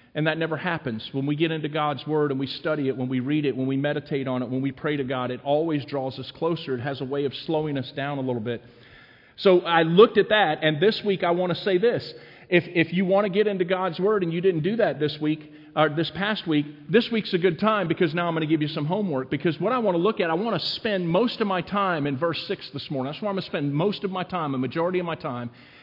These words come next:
And the rest of it, I want us to go home, and I'm gonna touch on it lightly, and I want you to go home and look at it. But it's God's greatness is the first thing that I wanna look at.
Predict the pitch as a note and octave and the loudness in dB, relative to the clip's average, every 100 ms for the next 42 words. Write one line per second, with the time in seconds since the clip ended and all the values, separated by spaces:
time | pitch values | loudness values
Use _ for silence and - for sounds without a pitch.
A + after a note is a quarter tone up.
0 | - E3 D#3+ A3+ - G3+ F3 E3 E3+ E3+ | 0 2 4 2 4 4 4 0 0 -2
1 | E3+ - D#3+ D#3+ E3 E3 D#3 C#3+ - G#3 | -4 -4 -2 0 0 -2 -2 -4 -2 -4
2 | G3+ F3+ D#3 E3 C#3+ C#3 D3 D#3+ D3+ D3 | -2 -2 0 0 0 -2 -4 -4 -6 -6
3 | C#3+ D3 C#3+ F#3+ - A#2+ G#2 A2+ - - | -4 -4 -2 -4 -4 -6 -8 -14 -20 -20
4 | - D#3+ G3 F#3 D#3 G3+ A#3 G#3+ D3 D#3+ | -8 2 4 2 2 2 2 0 -2 0
5 | G#3+ A3 E3+ - C#3+ D3 G3 F3+ - F3+ | 0 0 -6 -6 -6 -6 -4 -6 -2 -2
6 | E3 D3+ D#3 D#3 D#3+ F#3+ C3 G#2+ | 0 -2 -2 -2 0 -2 -2 -6